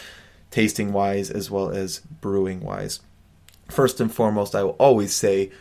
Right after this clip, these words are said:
get loose leaf. Never, never get tea bags if you're looking for the best experience. Yeah, they're convenient, but they're just never gonna be up to the par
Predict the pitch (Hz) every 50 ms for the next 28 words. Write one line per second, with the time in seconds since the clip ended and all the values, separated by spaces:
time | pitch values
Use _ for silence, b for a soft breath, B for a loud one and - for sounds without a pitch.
0 | B B B B - 123 110 - 107 101 95 - - - - - - - - -
1 | - - _ - 127 139 147 147 143 143 139 135 135 135 131 - - - 107 113
2 | 110 107 110 110 107 104 104 104 b b b b b b b b b _ _ _
3 | - - 101 - - - - - 98 92 80 98 95 92 90 92 85 - - 95
4 | - 104 101 98 - 101 90 - - 92 95 - - - - - 98 - - -
5 | - 76 80 - - 127 135 131 139 135 131 - 135 113 113 110 110 110 113 110
6 | 110 - _ _ _ - 110 - 107 104 107 101 - - - 107 101 101 104 110
7 | 110 110 104 101 92 78 - _ _ _ - 120 110 104 98 - - 113 - -
8 | - - - 127 107 104 95 - - - 104 104 104 101 101 -